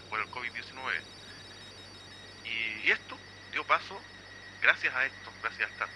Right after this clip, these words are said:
toda esta gente, estas millones de gente, aquí en Chile, las cantidades inmensas de marchas que no se generaban hace décadas,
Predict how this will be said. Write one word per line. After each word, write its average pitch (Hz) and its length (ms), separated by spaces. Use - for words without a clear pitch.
toda 151 140
esta - 180
gente, - 400
estas 107 220
millones 143 600
de 113 80
gente, - 340
aquí 123 400
en - 140
Chile, 113 500
las 95 80
cantidades 123 840
inmensas - 580
de 101 160
marchas - 480
que 101 460
no 104 100
se 113 100
generaban 110 440
hace 101 220
décadas, 101 460